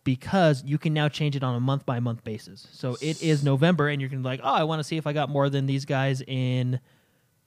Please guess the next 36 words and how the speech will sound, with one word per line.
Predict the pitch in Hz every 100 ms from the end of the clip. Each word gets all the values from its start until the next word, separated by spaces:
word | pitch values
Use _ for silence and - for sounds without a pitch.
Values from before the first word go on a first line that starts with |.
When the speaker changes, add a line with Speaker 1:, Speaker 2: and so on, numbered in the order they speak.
| _ _ _ _ -
Speaker 1:
October." | 135 240 165 113
You | 139
can | 165 156
actually | 156 143
switch | - 160
it | 160
to | 160
October, | 135 - 151 131
and | 127
it'll | 135
tell | 127 139
you | 135
your | 123 123
achievements | 113 135 127 127 -
and | 117 113 113
where | 123
your | 117
rank | 110 113 120
was | 113 110
with | 113 -
your | 110
friends | 120 107 104 123
in | 113
the |
month | 104 107 -
of | 117 107
October. | 104 - 110 95 117 _ _ _ _ _ -
Speaker 2:
Very | 101 127 139 -
cool. | 90 104
Speaker 1:
So |
Speaker 2:
So | 110
Speaker 1:
very | 139
Speaker 2:
can | 131 143
Speaker 1:
cool, |
Speaker 2:
you, |
Speaker 1:
yeah. | 147